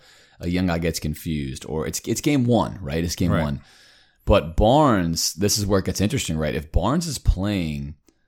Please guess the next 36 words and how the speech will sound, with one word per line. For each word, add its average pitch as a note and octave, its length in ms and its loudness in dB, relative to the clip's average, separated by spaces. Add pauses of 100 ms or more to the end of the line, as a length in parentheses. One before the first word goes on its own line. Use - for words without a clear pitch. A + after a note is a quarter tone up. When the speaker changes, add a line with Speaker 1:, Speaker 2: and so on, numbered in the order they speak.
(680)
Speaker 1:
I F#2+ 160 4
think, A2+ 460 0
as E2+ 100 -2
we D#2+ 80 -4
talked F#2 320 0
about F#2+ 260 2
last E2 300 0
week, C#2+ 320 -8 (260)
you E2 300 0
and F2+ 80 2
I E2 140 0
concur D#2+ 340 -4
on C#2 160 -4
this, C2 380 -8 (160)
the, E2 420 -2
the D#2 280 -2
national F#2 600 2
media D#2+ 680 0
is E2 160 -4
so G#2+ 420 2
asleep F2 600 -4 (140)
on D#2+ 140 -4
the C#2+ 80 -2
talent E2 420 -2
Florida D2+ 280 -2
has C#2+ 260 -4
on C2 160 -6
defense C2+ 600 -8
in D2+ 220 -4
general. B1 440 -6
I D2+ 60 0
mean, F2+ 120 6
they A2+ 160 8
are E2+ 100 4
beyond F2 600 2
asleep, D2 540 -4